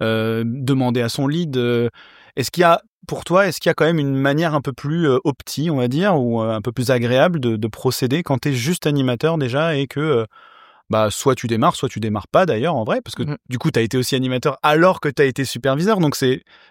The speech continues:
Speaker 1: tu vois, je pense que ça a dû évoluer avec le temps. Euh, voilà, comment, comment tu, tu, tu le vois, ce poste-là ? Comment est-ce que tu, est-ce que t'as une recette déjà pour commencer, en vrai ?
Speaker 2: Ah, et,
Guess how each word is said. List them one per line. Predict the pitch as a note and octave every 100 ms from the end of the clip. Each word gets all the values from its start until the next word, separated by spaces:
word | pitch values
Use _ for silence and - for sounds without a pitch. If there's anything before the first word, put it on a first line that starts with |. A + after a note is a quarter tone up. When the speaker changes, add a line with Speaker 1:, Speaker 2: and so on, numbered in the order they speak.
| -
Speaker 1:
tu |
vois, | C#3
je | -
pense | C3+
que | -
ça | B2
a | A#2+
dû | A2+
évoluer | A#2 B2 D3
avec | D#3+ B2 C3
le |
temps. | A#2+ F#3 - - - - - _ -
Euh, | A2 A2 G#2 G#2+
voilà, | A2+ G#2 _
comment, | C#3 E3+ F3+ E3+
comment | D#3+ D#3
tu, | E3 C#3+ C3
tu, | B2+ C3+ B2 B2+
tu | - B2+
le |
vois, | B2 A#2+
ce | -
poste-là ? | A#2+ - A2+
Comment | A2 C3
est-ce | D#3+
que | -
tu, | B2 - B2+ B2
est-ce | C3
que | -
t'as | F3
une | D#3 D3+
recette | C#3 C#3+ B2+ G2+
déjà | G#2+ G2 -
pour | A2
commencer, | - G2 G#2+ G#2 - _ _ _ -
en | A#2+
vrai ? | A2+ G2 - _ _ _ _ _ - _
Speaker 2:
Ah, | D#3+ D#3+
et, | E3